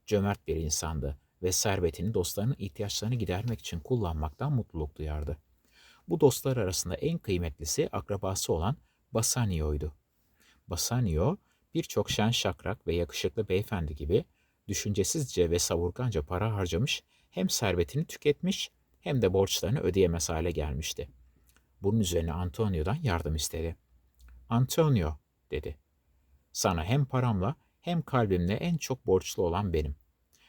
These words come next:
Şayet bana yardım edersen tüm borçlarımı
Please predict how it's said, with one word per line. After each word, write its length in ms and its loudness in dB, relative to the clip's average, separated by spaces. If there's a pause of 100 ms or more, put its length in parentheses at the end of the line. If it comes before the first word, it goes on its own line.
(120)
Şayet 440 2
bana 180 0
yardım 340 -2
edersen 480 -4 (280)
tüm 220 2
borçlarımı 640 2